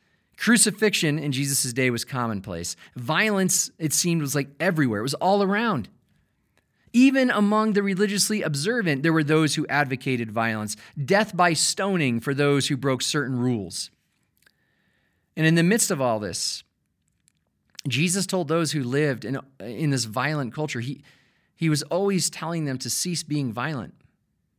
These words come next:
even when it was his own people. I mean, sure, when Peter was people bent on execution, Jesus said, "Drop your stones." But he also told his zealous followers, "Put away your sword." He invited his followers to resist the temptation to treat anyone as an enemy,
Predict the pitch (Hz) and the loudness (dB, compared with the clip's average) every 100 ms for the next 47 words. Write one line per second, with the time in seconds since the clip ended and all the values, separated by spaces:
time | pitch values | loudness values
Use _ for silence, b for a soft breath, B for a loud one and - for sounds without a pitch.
0 | _ _ _ 233 262 302 254 247 214 180 | _ _ _ 6 6 8 6 4 4 4
1 | 190 170 185 175 214 262 95 - _ _ | 4 4 2 0 -4 -6 -8 -12 _ _
2 | _ _ _ - 208 202 - 247 170 139 | _ _ _ -2 2 4 4 4 4 2
3 | 190 190 170 - 185 170 120 160 165 160 | 0 2 0 0 -4 -4 0 0 2 2
4 | 151 - 139 180 175 147 123 117 b b | 0 -2 -4 -2 -2 0 -2 -6 b b
5 | b - 175 151 139 139 123 131 127 104 | b -2 0 2 0 0 0 0 0 -6
6 | - 107 110 139 - _ _ _ _ _ | -6 -6 -6 -6 -10 _ _ _ _ _
7 | _ _ - 175 190 233 - 208 208 202 | _ _ 2 6 6 6 2 0 0 0
8 | 175 139 165 170 - - 165 190 147 131 | 0 2 2 2 0 -2 -2 0 -2 -4
9 | - _ 226 285 233 226 147 - 160 220 | -10 _ -4 -2 -2 -2 -2 -2 -4 -4
10 | 202 - - _ _ _ _ _ _ _ | -6 -8 -16 _ _ _ _ _ _ _
11 | _ _ _ - 220 226 156 180 226 247 | _ _ _ 2 6 6 4 2 2 2
12 | 202 196 175 196 196 196 170 156 185 175 | 0 0 0 0 0 2 2 2 0 0
13 | 131 196 220 262 190 202 190 185 - 160 | 2 0 0 -4 -4 -2 0 0 0 -2
14 | - 190 170 220 240 160 135 123 120 113 | 0 0 2 0 0 0 0 0 0 0
15 | 113 113 | 0 -4